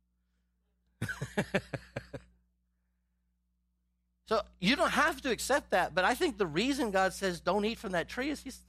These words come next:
not mine. Was he trying to test him? Well, I don't know. You ask him.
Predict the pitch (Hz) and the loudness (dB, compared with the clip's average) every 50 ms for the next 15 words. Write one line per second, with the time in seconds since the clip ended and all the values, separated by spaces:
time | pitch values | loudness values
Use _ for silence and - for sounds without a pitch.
0 | _ - 330 320 311 339 359 349 320 220 - - _ _ _ _ _ _ _ _ | _ -2 0 2 2 0 0 -2 -4 -8 -10 -12 _ _ _ _ _ _ _ _
1 | _ _ _ _ _ _ _ _ _ _ _ _ _ _ _ _ _ _ _ _ | _ _ _ _ _ _ _ _ _ _ _ _ _ _ _ _ _ _ _ _
2 | _ _ _ _ _ _ _ _ _ _ _ _ _ _ _ _ _ _ _ _ | _ _ _ _ _ _ _ _ _ _ _ _ _ _ _ _ _ _ _ _
3 | _ _ _ _ _ _ _ _ _ _ _ _ _ _ _ _ _ _ _ _ | _ _ _ _ _ _ _ _ _ _ _ _ _ _ _ _ _ _ _ _
4 | _ _ _ _ _ _ _ _ _ _ _ _ _ _ - 151 180 170 196 180 | _ _ _ _ _ _ _ _ _ _ _ _ _ _ -2 0 0 2 2 2
5 | - 202 202 208 175 151 - - 190 190 - - 240 262 269 - _ _ _ _ | 2 4 4 4 2 2 2 2 0 2 0 -4 -6 -8 -8 -10 _ _ _ _
6 | _ _ _ _ _ _ _ _ _ _ _ _ _ _ _ _ _ _ _ _ | _ _ _ _ _ _ _ _ _ _ _ _ _ _ _ _ _ _ _ _
7 | 302 311 330 320 277 - - - _ _ _ _ _ - - - _ _ _ _ | -8 -6 -4 -4 -4 -4 -6 -10 _ _ _ _ _ -20 -20 -20 _ _ _ _
8 | _ - - 233 269 285 277 302 311 302 - 110 - - - _ _ _ _ _ | _ -8 -4 -2 0 0 2 2 2 0 0 -2 -4 -8 -16 _ _ _ _ _
9 | _ _ _ _ _ _ _ _ _ _ _ - 175 233 285 285 240 156 120 107 | _ _ _ _ _ _ _ _ _ _ _ -6 -4 0 2 2 2 0 -2 -4
10 | - - - 87 | -8 -12 -20 -20